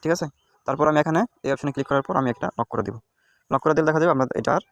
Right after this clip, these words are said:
কাজ করতে ঝামেলা হবে না, নড়বে না, ঠিক আছে? এরপর আমরা এই অপশনে ক্লিক করব।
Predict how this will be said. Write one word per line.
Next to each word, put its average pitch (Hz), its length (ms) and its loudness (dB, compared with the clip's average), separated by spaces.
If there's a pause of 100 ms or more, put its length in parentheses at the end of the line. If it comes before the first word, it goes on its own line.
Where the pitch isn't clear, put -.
(100)
কাজ - 140 -8
করতে - 180 -6
ঝামেলা 120 240 2
হবে 131 120 -2
না, 165 80 -4
নড়বে 120 280 2
না, 101 80 -8 (380)
ঠিক 123 120 -4
আছে? 139 140 0 (800)
এরপর 170 240 2
আমরা 160 260 4 (300)
এই 143 100 2
অপশনে 156 240 0
ক্লিক 139 160 -4
করব। 135 180 -4